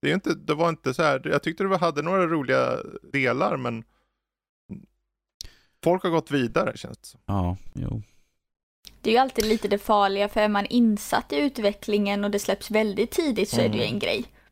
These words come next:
Speaker 3: Men om det är så gott som färdigt eller upplevs som färdigt, ja, men då har man spelat
Speaker 1: Mm.
Speaker 3: färdigt när det väl är klart.
Speaker 1: Precis, precis. Ja.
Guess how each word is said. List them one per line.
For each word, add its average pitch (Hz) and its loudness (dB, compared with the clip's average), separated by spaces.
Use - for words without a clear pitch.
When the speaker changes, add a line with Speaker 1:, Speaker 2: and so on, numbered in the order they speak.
Speaker 3:
Men 233 4
om 214 6
det 202 4
är 208 -2
så - -2
gott 247 2
som 220 0
färdigt 196 0
eller 190 -2
upplevs - -2
som 226 0
färdigt, - 0
ja, - 2
men 226 4
då 214 2
har 262 4
man 226 0
spelat 214 2
Speaker 1:
Mm. 202 2
Speaker 3:
färdigt 202 0
när 233 -2
det 220 -4
väl - -2
är 208 -4
klart. - -6
Speaker 1:
Precis, - -4
precis. - -10
Ja. 113 -8